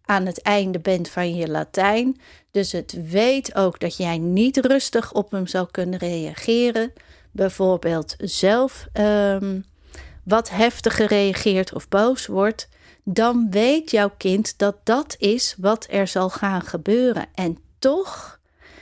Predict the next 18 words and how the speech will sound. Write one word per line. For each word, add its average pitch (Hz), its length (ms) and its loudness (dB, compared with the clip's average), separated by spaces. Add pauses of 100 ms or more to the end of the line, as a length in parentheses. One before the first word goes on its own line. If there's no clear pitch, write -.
(340)
kiest - 420 -2
het 247 260 -2
kind 247 300 0
er 202 200 0
dan 190 220 -2
voor 185 640 -4 (1900)
dat 214 420 0 (320)
dat 285 420 2
het 254 220 2
stuk 247 300 2
voorspelbaarheid 185 1120 -2
is - 420 -6
en 180 360 -8
dat 247 420 0
dus 214 300 0
veiligheid 214 720 -2
geeft, - 500 -6
zelfs - 920 0